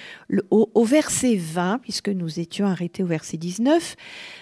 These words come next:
euh, donc il est question de cette rédemption, euh, de la nouvelle Pâque, hein, celle dont Pierre, euh, nous parle, et, euh, il nous dit, euh, que ce n'est pas un événement fortuit,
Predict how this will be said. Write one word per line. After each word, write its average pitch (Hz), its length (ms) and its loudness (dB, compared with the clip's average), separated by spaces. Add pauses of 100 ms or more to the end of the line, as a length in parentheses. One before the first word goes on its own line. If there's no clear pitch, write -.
(160)
euh, 233 360 0
donc 233 280 -2
il 208 140 4
est 208 60 4
question 220 340 0
de 254 80 -2
cette 208 240 0
rédemption, 214 960 0 (520)
euh, 202 300 2
de 170 140 0
la 196 220 4
nouvelle 190 360 2
Pâque, 185 440 -2
hein, 185 160 -2
celle 180 280 -6
dont 175 120 -6
Pierre, 190 420 -2
euh, - 180 -4
nous 175 160 -2
parle, 185 600 -2 (640)
et, 262 440 8 (120)
euh, 208 340 4 (120)
il 302 220 6
nous 277 160 6
dit, 254 720 6 (260)
euh, 160 80 2
que 269 180 4
ce 262 140 2
n'est 240 160 6
pas 262 320 2
un 214 440 2
événement 220 480 4
fortuit, - 720 -6